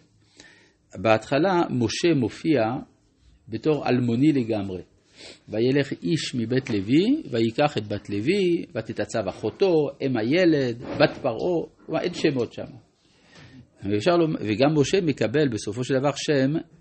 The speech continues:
מצרי, כך שייחוסו לעם ישראל איננו ברור כל כך. נכון, זה ברור, בת לוי, אבל לא מדברים על שייכותו ה-, הנפשית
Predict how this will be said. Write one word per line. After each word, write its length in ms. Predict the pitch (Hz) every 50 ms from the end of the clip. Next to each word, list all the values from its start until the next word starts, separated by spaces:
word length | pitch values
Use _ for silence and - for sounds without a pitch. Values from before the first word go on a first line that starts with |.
| _ _ -
מצרי, 440 | 107 101 - - - 139 135 - - _ _ _ _ _ _ _ _ - - _ _ _ -
כך 160 | 170 190 -
שייחוסו 1120 | - - 143 117 - - 113 113 120 - - - - 123 - - - - 220 202 147 110 - -
לעם 400 | 98 107 110 92 147 175 190 180
ישראל 520 | 160 - - - 170 254 285 262 196 170
איננו 260 | 160 160 180 190 214 196
ברור 420 | 185 185 165 180 196 160 113 90 -
כל 140 | - 110 104 -
כך. 120 | - 87 - - - -
נכון, 300 | - - - 202 151 101
זה 80 | 92 76 -
ברור, 260 | - 82 104 139 139
בת 240 | 98 95 95 - -
לוי, 320 | 101 101 107 175 214 156 - - - - - - - - _ _ _ -
אבל 360 | 107 107 127 123 113 101 92 - _ _ _ - - - -
לא 240 | - 127 151 202 214
מדברים 560 | 208 185 165 151 147 127 127 156 202 202 175
על 100 | 135 120
שייכותו 800 | 113 - - 131 120 117 107 - - 113 104 _ - 170 170 156 123
ה-, 540 | 107 113 107 98 95 95 92 92 90 - _ _ _ _ _ _ _ _ _ _
הנפשית 800 | - 87 87 - - - - - - 185 165 - - - - -